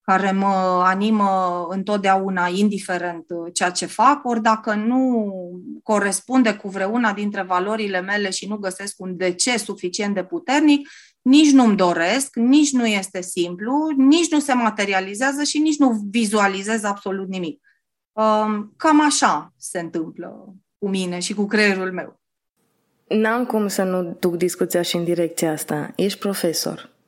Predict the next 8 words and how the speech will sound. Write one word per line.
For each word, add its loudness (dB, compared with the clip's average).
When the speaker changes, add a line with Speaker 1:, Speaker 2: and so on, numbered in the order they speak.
Speaker 2:
da? -2
Adică -2
meseria 0
ta 0
este -4
să -2
formezi -2
tineri. -2